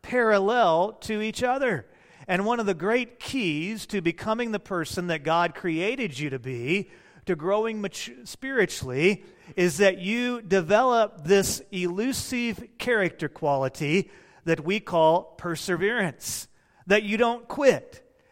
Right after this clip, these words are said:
that you continue forward in faith.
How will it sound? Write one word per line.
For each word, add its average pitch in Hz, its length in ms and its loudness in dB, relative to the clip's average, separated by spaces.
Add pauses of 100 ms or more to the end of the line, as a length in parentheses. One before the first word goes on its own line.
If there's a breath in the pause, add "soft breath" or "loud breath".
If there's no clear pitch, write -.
(120 soft breath)
that 185 180 2
you 208 160 -4
continue 254 580 -6
forward 175 760 0 (400 soft breath)
in 165 420 2 (200)
faith. 165 680 0